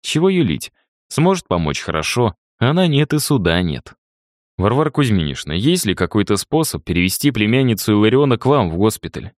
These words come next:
Я понимаю, что она не из дворян, да и сам госпиталь забит под завязку. Я готов заплатить столько, сколько потребуется». Девушка открыла рот, чтобы возразить, но я лишь стал говорить быстрее. «Это не взятка. Я готов потратить эти деньги на нужды госпиталя.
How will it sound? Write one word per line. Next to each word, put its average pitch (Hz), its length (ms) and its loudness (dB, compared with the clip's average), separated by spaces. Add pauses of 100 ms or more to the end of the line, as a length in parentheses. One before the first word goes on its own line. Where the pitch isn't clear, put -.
(260)
Я 101 140 0
понимаю, 120 420 2
что - 240 -4
она 98 200 2
не 90 120 2
из 87 120 -2
дворян, 95 440 0 (400)
да 90 100 2
и 87 60 0
сам 120 300 0
госпиталь 101 480 -2
забит 85 340 0
под 92 120 -2
завязку. 98 580 -2 (460)
Я 90 220 0
готов 110 340 0
заплатить 101 500 2
столько, 135 380 0
сколько 92 360 -2
потребуется». 92 840 -2 (280)
Девушка 147 500 0
открыла 170 400 2
рот, 185 180 2
чтобы 78 320 -4
возразить, 85 580 -2
но 73 140 -4
я 90 160 0
лишь 107 200 2
стал 120 300 2
говорить 95 400 2
быстрее. 95 600 -2 (260)
«Это 98 200 -2
не 107 160 4
взятка. 101 640 0 (120)
Я 85 120 -2
готов 107 320 0
потратить 120 600 0
эти 85 160 -8
деньги 104 340 0
на 87 140 2
нужды 104 280 0
госпиталя. 104 640 -4